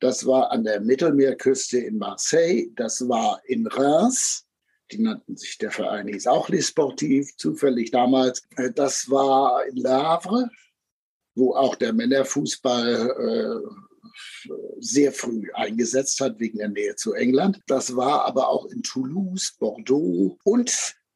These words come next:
vielleicht überraschenderweise sogar in der ja sehr stark auch mit einer Bevölkerungsmehrheit aus Muslimen geprägten,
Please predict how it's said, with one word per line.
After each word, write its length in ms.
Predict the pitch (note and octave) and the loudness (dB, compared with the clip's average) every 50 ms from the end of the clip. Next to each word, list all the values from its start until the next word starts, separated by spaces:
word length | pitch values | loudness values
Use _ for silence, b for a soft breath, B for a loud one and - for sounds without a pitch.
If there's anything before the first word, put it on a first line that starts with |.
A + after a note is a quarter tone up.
| _ _ | _ _
vielleicht 600 | - - - - E2+ - B2 D3 G#3 B3 - - | -10 -4 -4 -2 0 2 2 4 2 2 0 -2
überraschenderweise 1300 | - - - F2 - C3 D#3 F3+ - - E3+ F3 D3+ D3+ D3+ D#3+ D3+ E3+ F3+ F3 C#3+ A#2+ B2 B2+ B2+ | -2 -2 0 -2 -2 -2 -2 -2 -2 -2 -4 -4 -4 -4 -2 0 0 0 0 -2 -4 0 0 0 0
sogar 640 | A#2+ - C#3 C#3+ B2+ A2+ C#3 C3 C3 C#3 D3+ D3 - | 2 2 2 2 4 4 2 2 4 4 2 2 2
in 160 | - C#3 C#3 | 2 0 0
der 160 | B2 B2 B2 A#2 | 2 2 0 2
ja 220 | A2+ B2+ A#2+ A2+ | 2 2 2 0
sehr 260 | G2+ A2 A#2+ C3 C#3+ C3+ | -2 2 2 2 2 2
stark 600 | - - - - A#2+ A2+ A#2+ C#3 D3 - - - | -2 -6 -2 0 2 4 4 2 2 0 0 0
auch 180 | C#3 - - - - - _ _ _ _ _ _ _ _ - - - | 0 0 0 -4 -12 -16 _ _ _ _ _ _ _ _ -20 -16 -8
mit 260 | D3+ D3 D3 - - | -2 -2 -2 -2 0
einer 320 | - C3+ B2+ B2+ A#2+ A#2 | 2 2 2 4 2 0
Bevölkerungsmehrheit 1300 | A#2 G#2+ G#2 - - - - C3 C#3 A#2 - A#2+ A#2+ A2+ - - - A#2+ A#2+ A2+ A2 A2+ A#2+ A#2 - - | 0 0 -4 -6 -6 0 0 2 2 2 -2 -4 -4 -4 -6 -6 -4 -4 -2 0 0 0 0 0 -2 -4
aus 200 | A2 G#2 - G#2+ | -6 -6 -4 -2
Muslimen 800 | A#2 A#2+ A2+ - - G#2+ A#2+ F#3+ A#3+ G#3+ G#2 F2 E2 - - - _ _ _ _ _ | -2 -2 0 0 -2 0 4 4 4 4 2 0 -4 -8 -12 -14 _ _ _ _ _
geprägten, 960 | - B2+ A2+ - - C3 A#2+ B2 A#2 - - _ - B2 A#2 A#2 A#2 G#2+ - | -4 -4 -2 0 0 2 2 2 0 -2 -10 _ 0 2 2 4 2 0 -2